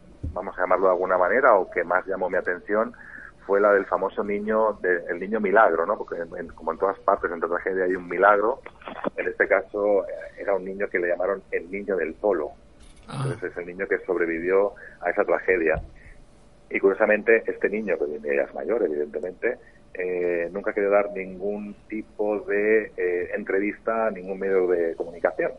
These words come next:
Speaker 2: Ajá.
Speaker 1: Pero, curiosamente, cuando vio el primer reportaje de Cuarto Milenio, lo, lo pasaron, lo vio por internet incluso, le pareció reconocer a su madre y a su hermana en el relato de la Guardia Civil que te he comentado antes.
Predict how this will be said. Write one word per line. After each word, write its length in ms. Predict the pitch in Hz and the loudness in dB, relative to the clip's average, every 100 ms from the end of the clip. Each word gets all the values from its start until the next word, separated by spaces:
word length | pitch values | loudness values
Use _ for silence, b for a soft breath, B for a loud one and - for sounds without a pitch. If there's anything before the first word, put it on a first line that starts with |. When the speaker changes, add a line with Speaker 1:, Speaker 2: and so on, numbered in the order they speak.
| - - B B 147 | -12 -20 B B -10
Speaker 2:
Ajá. 360 | 104 117 123 | -8 -8 -2
Speaker 1:
Pero, 220 | 123 127 139 | 0 2 2
curiosamente, 680 | 101 - 113 110 107 123 139 | 0 -2 -2 -4 -2 -2 -2
cuando 880 | - 98 92 90 87 85 82 80 80 85 | -4 -2 -2 -4 -2 0 2 2 0 0
vio 100 | 98 | 0
el 40 | |
primer 260 | 101 101 90 | 0 -4 -2
reportaje 540 | 90 87 - 120 98 | 0 0 2 0 0
de 100 | 85 | -4
Cuarto 300 | 85 90 95 | -2 -2 -2
Milenio, 520 | 92 90 101 107 117 - - - | -4 -2 -2 -2 -4 -8 -16 -14
lo, 80 | 76 - | -14 -10
lo 60 | 80 | -12
pasaron, 500 | 76 - 92 101 85 | -12 -2 0 2 -2
lo 80 | 80 | -4
vio 140 | 78 80 | -4 -2
por 120 | 80 | -4
internet 400 | 76 78 - 87 | -4 -6 -6 -10
incluso, 600 | 87 - 113 - 120 131 - - - - - | -14 -8 -8 -4 -2 -4 -6 -20 -20 -20 -2
le 140 | 101 | 0
pareció 460 | 104 104 101 - 123 | 2 4 2 2 0
reconocer 600 | 127 - 107 - 107 107 - - | 0 -2 -6 -4 -2 -2 -4 -12
a 300 | 87 87 87 80 | -8 -4 -4 -6
su 100 | - | -10
madre 320 | 90 101 107 104 | -4 0 2 2
y 20 | |
a 60 | |
su 120 | 98 95 | 2 -2
hermana 360 | 101 101 104 107 | -4 -4 -4 -4
en 120 | 92 | -4
el 100 | 98 | -4
relato 340 | - 90 101 110 | 2 4 4 4
de 60 | |
la 60 | 104 | 2
Guardia 240 | 92 95 95 | 2 0 -2
Civil 240 | 92 95 | -4 -4
que 80 | 95 | -4
te 80 | 90 | -4
he 40 | |
comentado 460 | - 80 - 78 98 | -4 -6 -4 -2 -2
antes. 260 | 101 - | -6 -10